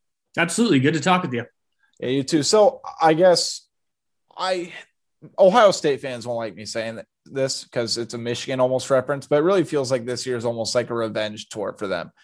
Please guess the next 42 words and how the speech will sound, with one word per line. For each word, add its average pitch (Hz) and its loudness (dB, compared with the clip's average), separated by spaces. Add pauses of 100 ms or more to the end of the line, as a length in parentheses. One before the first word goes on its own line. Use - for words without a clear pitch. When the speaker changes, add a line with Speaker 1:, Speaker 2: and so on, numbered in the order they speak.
(220)
Speaker 2:
It 123 0
really 139 4
seems 127 -2
like 120 -2
they've 120 -2
had 113 0
an - -12
added 117 -2
chip - -6
on 123 2
their 120 -4
shoulder. 120 0 (420)
I 135 4
think 131 0
it's 127 0
the 123 -6
deepest 120 -2
wide 123 4
receiver 120 -4
group 120 -4
in 113 -10
the 110 -8
history 113 -4
of 113 -6
college 107 0
football. 143 2 (540)
Maybe 131 0
up 113 -4
there 127 0
with 117 -8
that 113 -4
twenty 127 -8
nineteen 120 -6
L 113 0
S 110 -4
U, 117 -2
maybe, 113 -4
you 120 -8
know, 113 -4
DeVonta 117 -2
Smith 117 -4
when, 107 -10